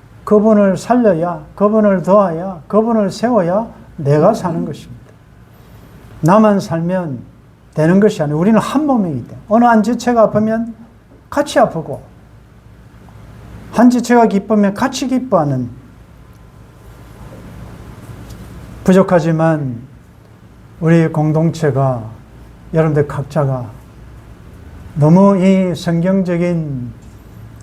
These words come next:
원리대로 사는 것을 볼 때 가르치는 자로서 참 마음에 뿌듯합니다.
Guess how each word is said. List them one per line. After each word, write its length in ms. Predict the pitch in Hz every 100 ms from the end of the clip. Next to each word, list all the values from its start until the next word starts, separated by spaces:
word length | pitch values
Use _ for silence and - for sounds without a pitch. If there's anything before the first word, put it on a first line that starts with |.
| -
원리대로 600 | 156 202 208 185 156 160 156
사는 340 | - 160 170
것을 240 | 160 175 147 135 131 - -
볼 220 | 135 135
때 280 | 208 208 160 - - - - - - - - - -
가르치는 960 | - 185 214 208 202 185 170 170 - -
자로서 680 | - 165 160 - 165 139 139 -
참 240 | - 185
마음에 560 | 160 175 233 226 175 -
뿌듯합니다. 800 | 185 233 254 233 240 226 180